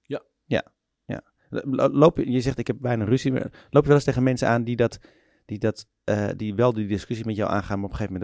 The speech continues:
Speaker 2: een beetje opgeven en denken, "Ja, verdorie, ik heb er helemaal geen zin in, want je hebt eigenlijk gelijk, maar dat is voor mij niet handig, want ik ben dus diegene die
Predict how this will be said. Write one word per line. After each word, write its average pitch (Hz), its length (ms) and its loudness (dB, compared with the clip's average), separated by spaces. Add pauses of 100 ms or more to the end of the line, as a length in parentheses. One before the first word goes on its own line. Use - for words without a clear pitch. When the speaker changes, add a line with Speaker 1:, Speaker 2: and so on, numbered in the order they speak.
Speaker 2:
een 95 60 -4
beetje - 160 -4
opgeven 98 280 -2
en 92 60 -6
denken, 87 180 -6
"Ja, 87 60 -10
verdorie, 113 280 -4
ik 95 60 -6
heb 101 120 -6
er 104 60 -2
helemaal 98 220 -4
geen 90 100 -6
zin 110 180 -4
in, 95 80 -2
want 95 140 -4
je 98 60 0
hebt 110 120 0
eigenlijk 110 300 0
gelijk, 123 240 -2
maar 120 100 -2
dat 107 100 -6
is 110 100 -8
voor 117 140 -8
mij 113 120 -2
niet 123 140 0
handig, 113 300 -2
want 110 340 -2
ik - 180 -6
ben 113 200 2
dus 95 160 -2
diegene 80 380 -6
die 82 220 -10